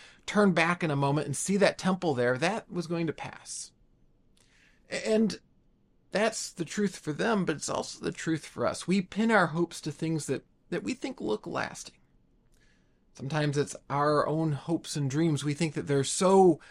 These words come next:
vivid in our own minds that they're going to happen and we can count on them. Sometimes it's just the institutions around us. It's that Sears and Roebuck catalog that you can pick up and it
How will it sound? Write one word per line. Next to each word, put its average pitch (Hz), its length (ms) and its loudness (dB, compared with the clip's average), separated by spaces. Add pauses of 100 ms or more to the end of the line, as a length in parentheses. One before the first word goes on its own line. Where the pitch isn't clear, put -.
(160)
vivid 196 480 12
in 170 200 0
our 156 160 4
own 156 140 4
minds 151 320 2
that 127 100 -12
they're 120 100 -4
going 123 180 -4
to 101 80 -10 (300)
happen 120 380 -10
and 113 140 -4
we 113 80 -6
can 101 160 -10
count - 320 -10
on 101 80 -8
them. 71 120 -10
Sometimes 190 540 4 (340)
it's 170 180 0
just - 260 2
the 170 120 -2
institutions 185 680 -2
around 151 360 0
us. 127 160 -2
It's 135 120 -8
that 151 240 2 (600)
Sears 190 580 2
and 143 140 0
Roebuck 151 400 2
catalog 127 540 0
that 110 100 -6
you 110 60 -8
can 117 120 -6
pick 151 240 -6
up 127 160 -4
and 117 80 -4
it - 140 -8